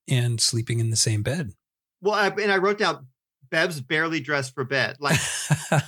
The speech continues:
Speaker 2: Like the scene where she's, like, bent over and she's fixing the cover, whatever. I don't know. I don't <laughs>
Speaker 1: Yeah, and then Howard's like, "Whoa, hey," you know, he's looking over at her. He's like, "Yeah, nice. Uh, I'm, I've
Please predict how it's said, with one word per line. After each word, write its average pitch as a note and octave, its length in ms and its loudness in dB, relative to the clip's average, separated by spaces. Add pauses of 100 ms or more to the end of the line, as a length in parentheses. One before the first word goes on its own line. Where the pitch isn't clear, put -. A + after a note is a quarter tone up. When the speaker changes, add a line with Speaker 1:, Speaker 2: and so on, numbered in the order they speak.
(460)
Speaker 2:
Like F3 160 0
the G3 80 0
scene G3+ 200 2
where G3 80 4
she's, G3 220 -2
like, D#3+ 220 0
bent E3 280 -2
over E3 420 -2
and D#3+ 100 -6
she's C#3 180 -8
fixing D#3 340 -6
the C#3 80 -2
cover, C#3 280 0
whatever. D3+ 440 2
I C3+ 100 2
don't B2 140 -2
know. B2 100 -4
I G2 140 -4
don't - 160 0 (120)
<laughs> C4 160 2
Speaker 1:
Yeah, F#3 280 0
and G3+ 120 0
then F#3+ 240 2
Howard's D#3 480 0
like, C#3+ 220 -2 (240)
"Whoa, B2 560 0
hey," C3+ 520 -2 (100)
you B2 160 2
know, B2+ 140 2
he's C#3+ 280 2
looking B2 320 2
over A#2 300 0
at A#2 200 2
her. C#3+ 160 4
He's C3+ 160 0
like, A2 200 -2
"Yeah, G#3 200 -4
nice. B2 520 0
Uh, B2+ 80 2
I'm, C3 420 2 (160)
I've C#3+ 200 4